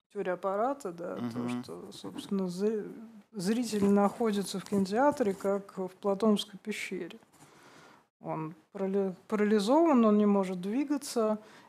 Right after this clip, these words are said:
Speaker 1: ему там показывают какие-то образы, которые, естественно, нереальность. Ну, вот если помните эту платоновскую историю, да, что узники находятся в пещере,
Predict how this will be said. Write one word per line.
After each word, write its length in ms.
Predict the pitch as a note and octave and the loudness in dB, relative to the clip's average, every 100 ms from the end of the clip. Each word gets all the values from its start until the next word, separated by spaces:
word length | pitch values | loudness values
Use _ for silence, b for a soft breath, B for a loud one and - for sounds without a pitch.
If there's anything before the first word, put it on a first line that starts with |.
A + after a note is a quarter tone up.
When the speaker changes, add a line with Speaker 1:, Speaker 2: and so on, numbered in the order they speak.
| B | B
Speaker 1:
ему 180 | G#3 B3+ | 2 4
там 180 | A#3 G3 | 4 4
показывают 500 | G3 F#3+ A3+ G#3 F#3 | 2 0 -2 -2 -4
какие-то 440 | G#3 F#3 G3 G3 | -6 -6 -6 -4
образы, 500 | G#3+ D#4+ D4 A3 G#3 | -2 0 0 -2 -2
которые, 420 | F#3 F#3 A3+ A#3 | -6 -4 -4 -2
естественно, 480 | G#3 - A3 - G#3+ | -4 -4 -6 0 4
нереальность. 800 | G#3 G#3+ G#3 F3+ D#3 D#3 D#3 - | 6 4 4 0 -2 -10 -12 -12
Ну, 180 | F3+ F3 | -10 -10
вот 240 | F3 - | -12 -14
если 300 | F#3 F3 - | -14 -14 -14
помните 440 | F#3 G3+ F3 E3+ - | -10 -6 -4 -6 -10
эту 240 | - - - - - B B B B B _ | -18 -18 -20 -20 -20 B B B B B _
платоновскую 680 | F#3+ F#3 E4+ D4 - A#3 A3 | -4 2 2 2 -2 -4 -4
историю, 500 | - G#3+ F#3 E3+ E3+ | -4 -6 -6 -6 -8
да, 240 | F3 E3 | -8 -6
что 280 | - - E3 | -10 -12 -8
узники 440 | F#3+ F#3+ F#3+ F3+ | -4 -2 -2 0
находятся 520 | F#3+ F#3 G3+ F#3+ - | -2 -2 -4 -6 -8
в 60 | F3+ | -12
пещере, 840 | - G3+ - D4+ F4 C#4+ G#3+ G3+ | -8 -8 -2 0 2 4 2 0